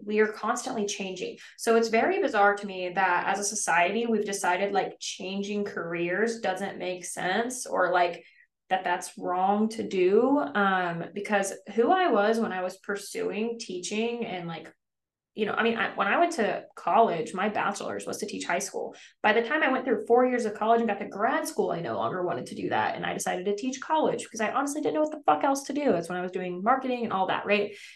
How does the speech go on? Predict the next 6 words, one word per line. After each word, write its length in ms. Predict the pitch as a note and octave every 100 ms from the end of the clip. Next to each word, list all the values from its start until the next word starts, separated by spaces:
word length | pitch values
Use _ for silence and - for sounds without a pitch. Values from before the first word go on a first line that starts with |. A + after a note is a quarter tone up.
| _ -
And 320 | A3+ G#3+ G3+ G3+ _ _ _ - -
so 140 | B3
I 80 | A3+
changed 400 | A3+ C4 D#4 -
directions 640 | G3+ G#3+ A3 G3 F3+ F#3
entirely. 800 | - F3+ F3+ E3 E3+ F#3 D4 D4+